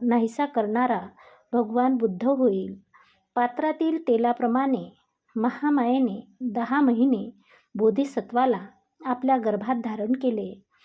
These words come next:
तिचा प्रसूती काळ जवळ येऊ लागताच प्रसूतीसाठी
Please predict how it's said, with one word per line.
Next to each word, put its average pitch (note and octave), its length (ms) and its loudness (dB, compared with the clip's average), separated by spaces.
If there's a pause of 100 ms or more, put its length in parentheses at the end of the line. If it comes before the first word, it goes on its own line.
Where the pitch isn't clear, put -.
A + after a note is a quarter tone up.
(260)
तिचा C#4+ 260 0
प्रसूती C4 480 -2
काळ B3+ 320 0
जवळ A3+ 340 0
येऊ C4+ 240 2
लागताच - 640 -4 (420)
प्रसूतीसाठी B3 1000 -2